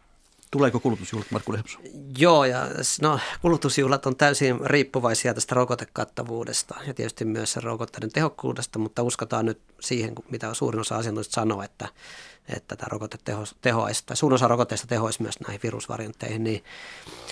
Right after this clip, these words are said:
Speaker 2: niin jos me ja kun me saadaan se ka-, rokotekattavuus riittävän suureksi, niin, niin, ja, ja kuten Ilkka tuossa viittasi, niin ihmisillä on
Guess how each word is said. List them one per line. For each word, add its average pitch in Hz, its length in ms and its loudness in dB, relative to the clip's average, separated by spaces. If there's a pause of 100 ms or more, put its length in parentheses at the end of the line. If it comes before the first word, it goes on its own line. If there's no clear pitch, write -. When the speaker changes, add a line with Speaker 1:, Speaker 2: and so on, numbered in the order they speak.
(320)
Speaker 2:
niin 127 140 4
jos 165 240 4
me 156 260 4 (340)
ja 139 80 0
kun 165 240 8
me 143 100 8
saadaan 139 380 6
se 139 100 0
ka-, - 180 0
rokotekattavuus 143 720 0
riittävän 135 360 4
suureksi, 127 540 4
niin, 113 380 2
niin, 117 520 -4
ja, 123 200 -6 (160)
ja 123 60 -10 (120)
kuten 117 420 -4
Ilkka - 480 -6
tuossa - 200 -4
viittasi, 139 360 2
niin 120 140 0
ihmisillä 120 440 0
on 123 220 2